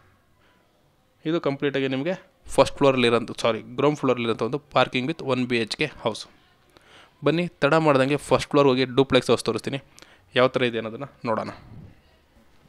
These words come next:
ಫಸ್ಟ್ ಫ್ಲೋರಲ್ಲಿ ನಿಮಗೆ ತ್ರೀ ಬಿ ಎಚ್ ಕೆ ಹೌಸ್ ಇರೋಂಥ ಒಂದು ಡೂಪ್ಲೆಕ್ಸ್ ಮನೆ ಬರುತ್ತೆ.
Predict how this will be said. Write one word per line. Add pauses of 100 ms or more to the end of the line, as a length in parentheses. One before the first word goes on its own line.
(320)
ಫಸ್ಟ್
ಫ್ಲೋರಲ್ಲಿ
ನಿಮಗೆ
ತ್ರೀ
ಬಿ
ಎಚ್
ಕೆ
ಹೌಸ್
ಇರೋಂಥ
ಒಂದು
ಡೂಪ್ಲೆಕ್ಸ್
ಮನೆ
ಬರುತ್ತೆ.